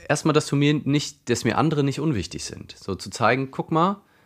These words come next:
mir ist das nicht völlig, du bist mir nicht so egal, dass ich hier irgendwie furzend, rülpsend durch den Supermarkt laufe, mit in der Unterhose bekleidet“, weil ich sage, „Ist mir auch egal, was ihr alle über mich denkt, ich mache hier mein Ding, ich ziehe hier durch.“ Ähm,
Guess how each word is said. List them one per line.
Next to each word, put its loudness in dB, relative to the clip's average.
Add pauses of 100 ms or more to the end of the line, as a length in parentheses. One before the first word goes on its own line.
(360)
mir 2
ist -2
das -2
nicht 0
völlig, -2
du 2
bist -4
mir 0
nicht -4
so 6
egal, 4
dass -2
ich -6
hier 2
irgendwie 2
furzend, -2 (380)
rülpsend 4
durch 2
den 0
Supermarkt 2
laufe, 2 (460)
mit 0
in -2
der 4
Unterhose 4
bekleidet“, 4
weil 2
ich -6
sage, -2
„Ist -10
mir 2
auch -4
egal, -2
was -4
ihr -2
alle -2
über -4
mich -6
denkt, -6
ich -10
mache -4
hier -4
mein -4
Ding, 0
ich -6
ziehe -6
hier -4
durch.“ 0 (600)
Ähm, -4